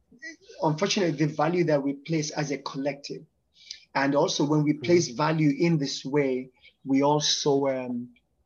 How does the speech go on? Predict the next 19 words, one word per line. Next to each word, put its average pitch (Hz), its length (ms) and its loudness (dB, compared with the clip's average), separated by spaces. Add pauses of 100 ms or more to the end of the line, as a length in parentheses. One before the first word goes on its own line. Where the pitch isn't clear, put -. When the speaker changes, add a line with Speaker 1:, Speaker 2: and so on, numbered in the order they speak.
(120)
Speaker 1:
we 139 140 -6
also 156 380 -2
create 156 380 -6
systems. - 760 -6 (280)
You 143 120 -6
know, 139 120 -6
we 135 120 -6
have, 143 240 -4
we 139 120 -6
have 143 180 -6
governmental 156 480 -6
systems 156 420 -8
that 135 120 -6
actually 135 640 -6 (480)
focus 170 360 -6
on 139 120 -8
a 135 60 -10
particular 151 600 -8 (180)
value, 117 420 -8